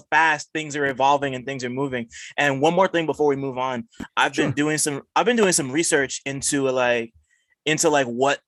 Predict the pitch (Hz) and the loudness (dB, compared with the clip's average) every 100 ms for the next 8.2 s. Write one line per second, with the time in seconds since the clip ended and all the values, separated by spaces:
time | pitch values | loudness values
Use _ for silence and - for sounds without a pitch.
0 | - 139 135 143 139 135 135 131 123 120 | -10 -8 -4 0 -2 -2 -2 -2 -2 -4
1 | 117 _ _ _ _ _ - 131 131 123 | -8 _ _ _ _ _ -4 0 0 -2
2 | 120 110 143 143 143 143 151 143 135 135 | -8 -6 -2 0 0 0 2 2 2 -2
3 | 110 147 131 135 135 120 127 123 131 127 | -4 -4 -2 0 0 0 -2 -2 -2 -2
4 | 123 117 127 120 _ 131 139 135 131 117 | -4 -2 -2 -2 _ -4 -4 -2 -2 -2
5 | 113 120 139 139 139 127 135 139 127 131 | -6 0 0 0 -4 -6 -2 -2 0 -2
6 | 120 - 120 - 120 82 - 67 - _ | -4 -6 -8 -4 -4 -4 -6 -8 -10 _
7 | - - 135 123 101 95 104 143 117 117 | -20 -4 -2 -2 -2 -2 2 2 0 -4
8 | - | -4